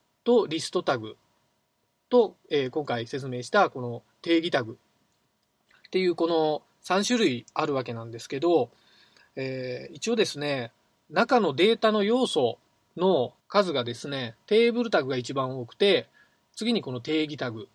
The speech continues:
最後にリストタグっていう風になるので、えー、中の詳細が多くなる順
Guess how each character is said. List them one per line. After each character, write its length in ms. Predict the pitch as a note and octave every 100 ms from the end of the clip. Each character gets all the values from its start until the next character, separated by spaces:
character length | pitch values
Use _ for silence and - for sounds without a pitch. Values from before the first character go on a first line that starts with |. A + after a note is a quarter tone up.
| _
最 240 | - A3+ A3+
後 100 | G#3+
に 120 | G3+
リ 100 | D3
ス 80 | -
ト 120 | F3
タ 120 | C#3
グ 120 | A2+
っ 360 | A2+ _ _ _
て 80 | D#3+
い 40 |
う 20 |
風 140 | D#3+ C#3+
に 60 |
な 100 | C#3
る 100 | D3
の 120 | C3
で、 300 | B2+ F#3+ B2+ - _ _ _ _
え 180 | C3 B2
ー、 40 |
中 180 | D3+ G#3+
の 80 | G3
詳 240 | - A3+
細 240 | A#3+ A#3 A3+
が 160 | G#3+
多 180 | F#3+ G#3+
く 120 | G3
な 120 | G#3 G3+
る 280 | G3 F#3 - _ _ _ _ _
順 420 | D3+ F#3 F3 E3